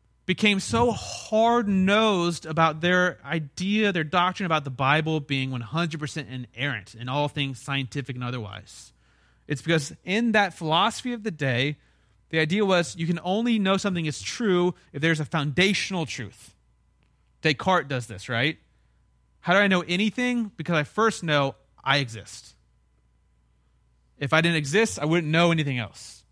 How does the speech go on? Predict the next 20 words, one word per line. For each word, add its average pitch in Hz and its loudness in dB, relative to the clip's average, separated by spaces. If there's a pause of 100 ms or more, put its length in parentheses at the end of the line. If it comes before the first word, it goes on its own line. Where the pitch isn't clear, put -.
(160)
I - -6
have 143 -2
to 147 -6
find 165 2
that 147 0 (220)
first 214 0
foundation 160 0
and 131 -4
build 160 0
upon 120 -10
it." 110 -16 (420)
Well, 180 -2
if 160 -6
Scripture 262 -4
is 180 2
the 185 -8
only 240 -2
foundation 208 0
you 131 -4
have, 110 -4